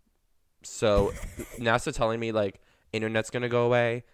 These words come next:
Speaker 1: I'm like, it's giving very, like, TikTok ban. Like, I feel like it's not gonna happen. Do you know what I mean? It's giving, like, when the government was like, "We're gonna ban TikTok," and then, like, nothing ever happened, and then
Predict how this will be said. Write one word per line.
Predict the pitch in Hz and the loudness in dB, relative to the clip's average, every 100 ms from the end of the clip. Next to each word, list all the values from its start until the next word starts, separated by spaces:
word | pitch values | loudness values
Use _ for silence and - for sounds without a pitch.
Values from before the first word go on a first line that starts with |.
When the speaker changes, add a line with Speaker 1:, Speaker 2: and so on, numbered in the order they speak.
| _ 117 | _ -4
Speaker 1:
I'm | 117 | 0
like, | 110 - | 0 2
it's | 175 160 | 2 2
giving | 208 349 | 0 0
very, | 208 220 | 2 2
like, | 202 | 0
TikTok | - 143 131 104 | -2 -2 0 0
ban. | 104 95 95 - | 0 -2 -4 -4
Like, | 147 | 0
I | 170 | 2
feel | 233 | 2
like | 226 | 0
it's | 156 | 0
not | 139 | 0
gonna | 120 113 | 2 0
happen. | 101 95 85 - _ _ _ _ _ | 0 -2 -6 -10 _ _ _ _ _
Do | - | 0
you | |
know | 202 | 2
what | |
I | |
mean? | 220 220 220 _ _ _ _ _ _ - - _ - | 2 -2 -6 _ _ _ _ _ _ -20 -20 _ -6
It's | 156 | -4
giving, | 196 226 | 0 2
like, | 208 - - | 0 -2 -4
when | 151 151 | 0 2
the | |
government | 143 143 143 | 4 4 4
was | 139 | 0
like, | 143 | -2
"We're | 151 | -2
gonna | 180 185 | -2 0
ban | 185 185 | -2 -2
TikTok," | 196 - 175 170 175 - - | -8 -2 0 0 -2 -10 -6
and | 131 | 0
then, | |
like, | 131 120 | 0 0
nothing | 117 131 | -2 0
ever | 120 113 | 2 2
happened, | 107 120 120 | 2 2 0
and | 113 | 0
then | 113 | -4